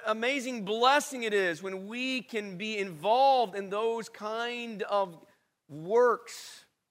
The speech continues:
Because we know that we as a people are to be a manifestation of God's wisdom, and we are to be a pillar and support of truth. Jesus came to save souls,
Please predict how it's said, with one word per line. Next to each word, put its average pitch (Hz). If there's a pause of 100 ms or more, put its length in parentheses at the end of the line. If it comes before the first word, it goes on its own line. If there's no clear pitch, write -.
(960)
Because 180
we 196
know 233
that 196
we 247
as 214
a 196
people 208
are 208
to 196
be 185 (420)
a 147
manifestation 175
of 156
God's 214
wisdom, 165 (480)
and 165
we 208
are 208
to 190
be 180 (100)
a 147
pillar 196
and 165
support 170
of 131
truth. - (2750)
Jesus 220
came 208
to 185
save 185
souls, 185